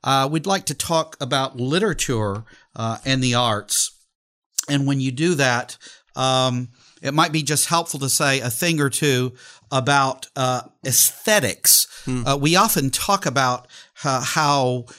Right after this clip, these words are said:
Speaker 1: uh, philosophy has these various, uh, divisions. We talk about, uh, ontology or metaphysics, the nature of reality,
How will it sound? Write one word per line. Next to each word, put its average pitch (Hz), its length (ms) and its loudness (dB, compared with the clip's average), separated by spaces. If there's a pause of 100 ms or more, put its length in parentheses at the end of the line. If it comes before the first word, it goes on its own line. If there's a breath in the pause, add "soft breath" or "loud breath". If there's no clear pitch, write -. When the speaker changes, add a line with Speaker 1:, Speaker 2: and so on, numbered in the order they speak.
(160 loud breath)
Speaker 1:
uh, 120 220 -4
philosophy 139 880 4 (240 loud breath)
has 131 320 0
these 127 300 0
various, 127 680 0 (360 soft breath)
uh, 120 400 -2 (200)
divisions. 127 800 4
We 127 140 -2
talk 127 260 0
about, 120 440 -2 (340 loud breath)
uh, 113 220 -2
ontology 147 880 2
or 127 80 2
metaphysics, 127 760 0
the 120 120 -2
nature 123 520 0
of 113 140 -6
reality, 120 760 -2